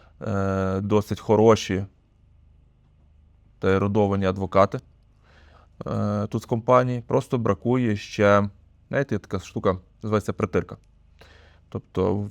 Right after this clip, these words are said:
відчувається, що офіс ще притирається, відчувається, що ще певні, е, процеси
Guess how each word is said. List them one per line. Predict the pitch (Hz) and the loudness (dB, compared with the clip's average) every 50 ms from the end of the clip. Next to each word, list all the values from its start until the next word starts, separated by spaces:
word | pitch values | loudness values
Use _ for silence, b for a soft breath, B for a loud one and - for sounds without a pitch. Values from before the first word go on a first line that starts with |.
| 107 | -8
відчувається, | 110 101 - 127 120 117 110 104 101 - - | -8 -6 -2 4 6 8 8 6 6 2 -6
що | 104 - - 104 | -10 -6 -2 0
офіс | 104 104 101 - 101 - | 0 0 -2 -4 -12 -10
ще | - - 101 | -6 -6 -6
притирається, | 90 - 98 92 - 104 104 117 135 147 139 127 - - 113 | -4 -4 -6 0 2 2 4 4 4 4 2 -2 -4 -6 -6
відчувається, | 104 101 - - 104 98 98 98 98 95 92 - - - 95 | -6 -6 -6 -4 -2 0 2 2 2 0 -4 -6 -8 -10 -10
що | - - - - 95 90 92 90 | -10 -12 -8 -4 -2 0 0 -2
ще | 90 - - - 92 | -4 -6 -8 -8 -6
певні, | - - 101 95 95 98 98 92 - b b b b b b b b b b b - - | -4 0 0 0 0 0 -2 -4 -6 b b b b b b b b b b b -12 -10
е, | - 101 98 95 98 95 95 95 92 95 95 95 95 92 92 95 - _ _ _ - | -6 -6 -4 -4 -4 -4 -4 -4 -4 -4 -4 -4 -4 -6 -8 -10 -14 _ _ _ -6
процеси | - 107 101 - - 110 101 95 - - - 104 | -4 -4 -2 2 4 4 4 4 2 -4 -8 -8